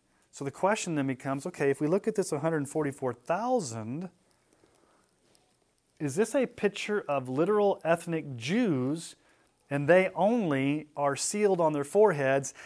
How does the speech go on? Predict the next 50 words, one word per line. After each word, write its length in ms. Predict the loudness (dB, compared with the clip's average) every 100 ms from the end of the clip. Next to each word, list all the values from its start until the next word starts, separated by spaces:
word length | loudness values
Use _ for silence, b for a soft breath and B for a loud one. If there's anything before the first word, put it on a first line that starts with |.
| B
and 200 | -2 0
they 160 | 0 2
only 640 | 4 4 4 2 2 0 -4 B B
are 480 | 2 4 4 2 -2 b b -4
the 60 |
ones 360 | -2 0 -2 -2
that 100 | -2
are 80 | -2
gonna 180 | -4
be 120 | -2 -2
a 60 |
remnant, 520 | 0 -2 -2 -4 -6 -10 B
and 140 | -4 0
they 100 | 0
are 140 | 2
only 340 | 0 0 -4
on 220 | -4 -4 -2
the 80 | 0
earth 240 | 0 0
during 220 | -4 -6
a 20 |
seven-year 400 | -4 -2 -2 -6
period 220 | -6 -6 -4
of 40 |
tribulation? 540 | -4 -4 -2 -4 -4
Let 80 | -4
me 80 | -4
ask 180 | -4 -6
you 60 |
a 60 | -8
question. 400 | -6 -6 -8 -14 b b
Do 80 | -10
you 80 | -8
see 160 | -6 -4
anything 260 | -4 -4
in 60 | -6
this 100 | -6
passage 420 | -4 -4 -4 -6
about 180 | -6 -8
a 40 |
seven-year 380 | -6 -8 -6 -8
tribulation? 580 | -8 -8 -6 -8 -12 -20 _ _ _ _ _ _ _ _ _ _ _ _ _ _ _ _ _ _ _ -20
Okay. 180 | -12 -12 -12 _ _ _ _ _ _ _ b b b b b _ _ _ _ -8
So 160 | -4
who 240 | 0 2 4
is 300 | 2 0 -6
the 140 | -6
hundred 240 | -4 -4 -2
forty-four 340 | -4 -4 -6
thousand? 400 | -4 -6 -8